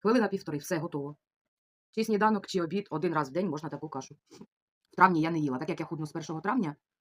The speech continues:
ні картоплі, ні хліба, ні макаронів, ніяких круп я не їм. Таку я побачила в інтернеті. Думаю, та вона не смачна.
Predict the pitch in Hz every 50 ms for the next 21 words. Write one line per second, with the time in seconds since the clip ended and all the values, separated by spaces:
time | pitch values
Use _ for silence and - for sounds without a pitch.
0 | _ _ _ - 160 180 233 233 220 - 202 180 180 175 160 156 165 202 - 185
1 | 185 160 165 156 156 160 160 160 160 165 160 151 151 151 151 147 147 147 - -
2 | 151 151 135 135 143 170 151 143 151 156 135 131 123 123 - _ _ _ _ _
3 | _ _ _ _ _ _ _ _ _ _ _ _ - 190 240 247 226 208 180 196
4 | 196 190 180 175 175 160 160 151 147 143 - - 156 - 160 185 175 180 175 285
5 | 320 349 339 302 202 165 170 170 151 - 143 131 - 131